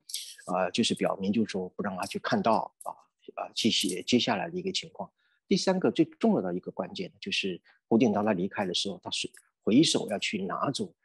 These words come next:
习近平桌上的那一份，啊，那份文件。这个文件是什么？这个文件的内容是什么？有什么巨大的不可告人的秘密啊，使得这个胡锦涛他最后要离开的时候，呃，一定要把那个，啊，文件拿走。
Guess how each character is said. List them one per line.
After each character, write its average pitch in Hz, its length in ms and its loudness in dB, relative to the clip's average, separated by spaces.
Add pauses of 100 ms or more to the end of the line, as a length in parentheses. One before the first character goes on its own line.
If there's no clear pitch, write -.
习 - 360 0
近 110 180 4
平 92 180 -6
桌 92 160 -2
上 98 160 -8
的 90 140 -14
那 95 100 -4
一 85 120 -2
份， 101 160 -4
啊， - 260 -8 (380)
那 90 160 0
份 92 200 -2
文 85 240 -2
件。 - 240 -2 (480)
这 - 80 6
个 127 120 6
文 92 240 2
件 110 160 2
是 - 160 0
什 - 160 0 (100)
么？ - 60 -12 (180)
这 - 100 -4
个 196 120 2
文 185 160 0
件 208 100 -2
的 180 120 -6
内 208 260 0
容 165 160 -6
是 - 160 0
什 - 160 0
么？ - 40 -20 (360)
有 110 120 6
什 - 140 0
么 82 120 -10
巨 - 220 6
大 107 220 2
的 90 180 -2
不 - 60 -2
可 - 160 -4
告 - 220 0
人 - 120 -4
的 175 140 -6
秘 107 200 4
密 95 260 -2 (400)
啊， 90 140 -14
使 - 180 -2
得 110 160 0
这 113 140 -2
个 95 260 -8 (140)
胡 107 100 0
锦 104 140 2
涛 95 120 -4
他 107 120 -8
最 135 200 4
后 110 140 0
要 107 120 2
离 90 140 0
开 - 200 -2
的 117 100 0
时 - 220 -4
候， 90 160 -10 (320)
呃， - 160 -10
一 107 100 -8
定 131 180 2
要 120 100 4
把 - 200 -8
那 117 80 -20
个， - 80 -8 (680)
啊， - 120 -8
文 95 200 -2
件 104 180 0
拿 92 180 -2
走。 - 240 -6